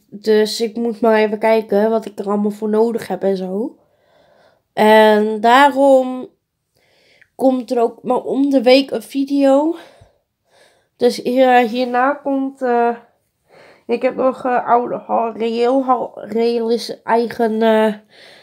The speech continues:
ja, dus reële halsters liggen.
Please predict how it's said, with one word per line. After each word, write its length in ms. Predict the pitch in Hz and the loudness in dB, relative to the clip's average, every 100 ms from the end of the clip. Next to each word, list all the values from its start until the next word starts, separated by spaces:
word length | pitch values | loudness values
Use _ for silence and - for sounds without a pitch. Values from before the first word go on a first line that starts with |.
| _ _ | _ _
ja, 360 | - 233 202 - | 2 4 4 0
dus 220 | 226 240 220 | -8 -6 -4
reële 840 | 214 220 214 220 240 233 233 214 | -4 -2 0 2 2 2 0 -6
halsters 460 | - 226 240 240 - | -4 -2 -2 -6 -4
liggen. 420 | 240 226 247 294 | -4 -2 -2 -2